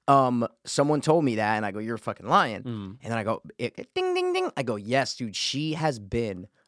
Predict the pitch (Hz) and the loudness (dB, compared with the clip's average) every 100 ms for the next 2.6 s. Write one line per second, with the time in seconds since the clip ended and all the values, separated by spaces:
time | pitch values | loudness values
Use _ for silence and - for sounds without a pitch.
0 | _ - 110 107 90 - - _ _ _ | _ -2 0 2 -2 -8 -16 _ _ _
1 | - 95 92 95 _ _ _ _ _ _ | -12 -10 -12 -18 _ _ _ _ _ _
2 | - - - 127 139 156 | -14 -10 -6 -6 -6 -12